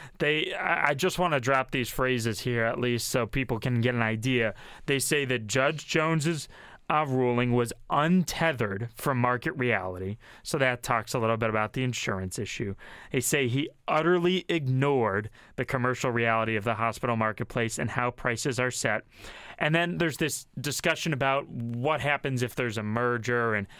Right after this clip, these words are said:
how could that help consumers and stuff like that. There's a, a, an, it's called the equities discussion. They say that lacked any analytical rigor. If a federal judge sees that and says that there is no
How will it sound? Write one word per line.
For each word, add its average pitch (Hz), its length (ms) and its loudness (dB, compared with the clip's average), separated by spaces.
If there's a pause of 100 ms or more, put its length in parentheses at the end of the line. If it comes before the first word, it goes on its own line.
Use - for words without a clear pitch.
(140)
how 120 520 2
could 123 160 -2
that 107 200 0
help 127 400 -2
consumers 117 800 0
and 110 100 -2
stuff - 380 -4
like 107 220 -4
that. 113 300 0 (300)
There's 110 200 -2
a, 110 40 0
a, 113 440 0
an, 117 140 -2
it's - 140 -6
called 113 220 0
the 120 180 -4
equities 120 500 0
discussion. 120 680 -2 (340)
They 131 140 0
say 127 180 0
that 123 320 -2
lacked 131 540 0 (260)
any 160 480 2 (180)
analytical 135 760 2
rigor. 110 440 -2 (440)
If - 180 -2
a 139 80 2
federal 240 460 2
judge 131 580 2
sees 156 380 0
that 113 380 2 (280)
and 135 180 0
says 143 280 0
that 135 240 -2
there 139 220 2
is 117 180 0
no 135 420 4